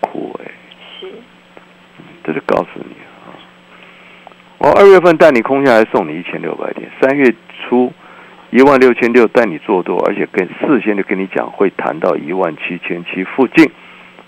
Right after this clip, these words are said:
Speaker 1: 满足点到了还是要放空，就带你做多，又送你一千点。
Speaker 2: 嗯。
Speaker 1: 就到了三月底清明节前一万七千七，我又跟你事先跟你预告规划，我说空头结构不变，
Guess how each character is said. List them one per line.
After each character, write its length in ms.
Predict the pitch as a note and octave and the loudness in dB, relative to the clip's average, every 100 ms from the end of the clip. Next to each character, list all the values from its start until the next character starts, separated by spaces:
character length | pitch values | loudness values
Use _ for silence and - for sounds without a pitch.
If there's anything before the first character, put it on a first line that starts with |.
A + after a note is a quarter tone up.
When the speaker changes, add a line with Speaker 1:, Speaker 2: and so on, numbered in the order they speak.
| _ | _
Speaker 1:
满 200 | - E2 D2+ | -4 -4 -4
足 160 | - | -4
点 220 | A2+ F2 - | 0 0 2
到 200 | D3+ B2+ | 4 4
了 80 | D#2+ - _ - | 2 -6 _ -6
还 160 | F2 F#2 | -4 -2
是 40 | |
要 100 | F2 | -4
放 220 | G2 - | -4 -10
空， 160 | - - _ _ _ _ _ _ _ | -12 -18 _ _ _ _ _ _ _
就 100 | - | -4
带 160 | G#2 C3 | 2 2
你 100 | G2 | 0
做 200 | - G#2+ | -2 -4
多， 220 | G2+ G2+ | -2 -6
又 200 | - G3 B2+ - | -2 -4 -2 -6
送 160 | D#3 | -6
你 120 | C#3 C3+ | -8 -12
一 40 | - | -8
千 200 | D3 B2+ | -8 -8
点。 180 | - - _ _ | -16 -18 _ _
Speaker 2:
嗯。 200 | C4 A3+ - - - - | -18 -18 -20 -20 -20 -2
Speaker 1:
就 120 | D3 | 2
到 120 | E3+ | 4
了 100 | C#3+ B2 | 4 4
三 120 | D3+ D3+ | 2 4
月 200 | D3+ A#2 | 4 2
底 340 | - B2 C3 - | -2 -12 -12 -6
清 120 | C3+ | -4
明 200 | B2 A#2 | -2 -4
节 200 | F2 F2 | -2 -2
前 280 | - C2+ - E2+ | -4 -10 -10 -4
一 120 | A2 | 0
万 200 | B2+ G#2 | 2 0
七 180 | - A2+ | -4 -4
千 200 | A2+ A2 | -4 -4
七， 220 | - A2+ - - - - _ | -8 -12 -14 -20 -20 -20 _
我 280 | - B2 B2 | 0 4 4
又 280 | F3+ G#3 B2 - | 6 4 4 2
跟 220 | D#3 C#3+ | 2 4
你 180 | G#2+ G#2 | 0 -4
事 480 | - - A#2 C3+ A2 | -12 -4 2 2 2
先 240 | C3+ C3 B2 | 2 2 2
跟 160 | B2 | 0
你 200 | G#2+ D#2+ - | 0 -4 -10
预 220 | D#3+ C3 | -2 -2
告 260 | G#2 B2+ G2 - | 2 2 2 0
规 240 | A2 G#2+ | -2 -2
划， 200 | G2+ G2 | 0 0
我 200 | B1+ C2 | 0 -4
说 140 | C#2+ G2 | -6 -8
空 260 | - G#2+ | -6 -6
头 200 | G2 E2 | -6 -8
结 180 | F2 C#2+ | -6 -6
构 140 | - - | -6 -6
不 160 | - | -6
变， 180 | - | -8